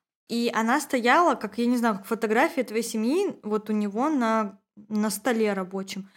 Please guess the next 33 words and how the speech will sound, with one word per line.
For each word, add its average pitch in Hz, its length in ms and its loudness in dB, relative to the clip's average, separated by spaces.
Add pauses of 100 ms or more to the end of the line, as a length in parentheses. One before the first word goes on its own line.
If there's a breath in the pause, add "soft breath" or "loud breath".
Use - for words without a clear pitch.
(680 soft breath)
И 262 400 0
все 277 200 -2
эти 269 160 -4
улики 240 380 -4
были 247 360 0
прямо 247 560 -2
из 240 300 -8
концлагеря. 208 840 -4
То - 120 -6
есть, - 280 -4 (100)
ладно, 247 280 4
если 226 220 -2
б 202 100 -10
там 214 240 -2
одна 220 340 0
женщина 196 640 -4
просто 208 340 -4
свихнулась 214 540 -4
с 208 80 -14
катушек, 202 560 -8
у 196 40 -8
неё 202 180 -4
всё 202 180 -6
полетело, 208 500 -4
и 196 40 -2
она 196 180 0
начала 202 320 -4
вышивать 202 480 -6
себе 202 180 -6
перчатки 208 600 -6
из 196 120 -6
человеческой 202 440 -8
кожи, 294 420 -2